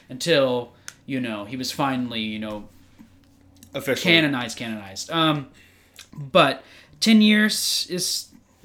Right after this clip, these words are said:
Speaker 1: the general take. Um, you know, there's some saint, uh, people out there who it might take a little bit longer. It's just, you know, what's on the desk there in, in Rome. And now it also probably would be good to talk about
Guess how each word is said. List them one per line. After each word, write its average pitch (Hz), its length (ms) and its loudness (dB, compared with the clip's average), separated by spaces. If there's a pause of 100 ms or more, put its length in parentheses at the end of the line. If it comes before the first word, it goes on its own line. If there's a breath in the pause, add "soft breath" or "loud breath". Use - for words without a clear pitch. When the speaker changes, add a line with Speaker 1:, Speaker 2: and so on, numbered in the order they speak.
(500 soft breath)
Speaker 1:
the 156 540 -12
general 160 280 0
take. 147 440 -2
Um, 135 360 -2 (260 loud breath)
you 156 60 -2
know, 151 80 4
there's 156 360 2
some 170 560 0
saint, 156 340 0
uh, 135 360 -2 (340)
people 160 320 -4
out 147 220 0
there 143 260 -2
who 147 240 -4
it 135 120 -6
might 135 220 -6
take 139 180 -6
a 151 40 -4
little 135 220 -4
bit 135 240 -6
longer. 139 440 -4 (260 loud breath)
It's 147 160 -4
just, - 300 -6 (920 soft breath)
you 131 140 -8
know, 120 120 -10
what's 139 260 -2
on 147 180 -4
the 147 80 -2
desk 143 360 -2
there 143 320 -2
in, 143 240 -6
in 143 240 -6
Rome. 139 420 0 (300 loud breath)
And 180 180 0
now 180 440 4
it 165 240 -4
also 175 360 -2
probably 165 300 -4
would 147 120 -8
be 147 120 -4
good 143 180 -4
to 143 60 -4
talk 139 280 -4
about 131 280 -4